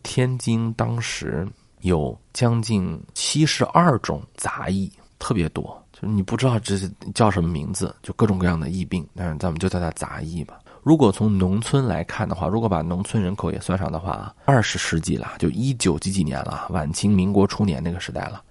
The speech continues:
农村的平均人口寿命当时不到四十岁，年死亡率千分之三十五，婴儿死亡率千分之二百，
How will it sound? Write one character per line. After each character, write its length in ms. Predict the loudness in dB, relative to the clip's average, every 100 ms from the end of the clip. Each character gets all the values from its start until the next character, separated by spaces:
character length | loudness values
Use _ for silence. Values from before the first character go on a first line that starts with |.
| _
农 340 | 4 6 6 2
村 280 | 0 0 0
的 140 | 0 -2
平 280 | -2 0
均 160 | 2 2
人 220 | 2 0
口 160 | -2 -2
寿 180 | 2 2
命 220 | 2 0
当 200 | 0 0
时 160 | 0 -4
不 160 | 0
到 160 | 0 0
四 260 | -2 -2
十 140 | -2 -4
岁， 200 | -8 -10 -12 _
年 360 | 0 4 4 4
死 180 | 2 0
亡 300 | 0 0 0
率 160 | 0 -2
千 240 | -2 0 2
分 180 | 2
之 140 | 0 0
三 240 | 0 -2
十 160 | -2 -6
五， 100 | -6
婴 260 | 0 2 6
儿 200 | 6 4
死 180 | 0 -2
亡 240 | -2 0
率 160 | -2 -4 _ -12
千 260 | -2 0 2
分 160 | 0
之 100 | 0
二 240 | 0 0 0
百， 200 | -2